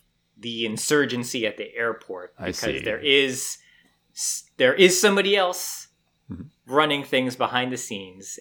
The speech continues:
Speaker 1: and I don't want to discuss it too much because
Speaker 2: Yeah,
Speaker 1: that's
Speaker 2: yeah,
Speaker 1: kind of
Speaker 2: let's not.
Speaker 1: spoiler stuff. But there,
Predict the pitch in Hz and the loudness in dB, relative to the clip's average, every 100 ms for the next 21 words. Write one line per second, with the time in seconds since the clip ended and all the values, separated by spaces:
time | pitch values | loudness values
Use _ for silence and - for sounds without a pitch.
0 | - 104 101 101 - _ _ _ _ _ | -12 -12 -12 -16 -20 _ _ _ _ _
1 | 127 131 135 127 123 117 110 101 _ - | 2 4 4 0 -2 -2 -4 -8 _ -10
2 | 123 - 123 - - 120 110 - 120 87 | -6 -2 -4 -4 -6 -6 -6 4 6 6
3 | 104 - - 127 - - - - 123 151 | 4 -6 -2 0 0 -2 -4 0 -2 0
4 | 175 - 226 190 120 117 107 - 127 117 | -4 -8 -12 -12 -10 -4 -4 -2 -2 0
5 | 113 110 | 0 -4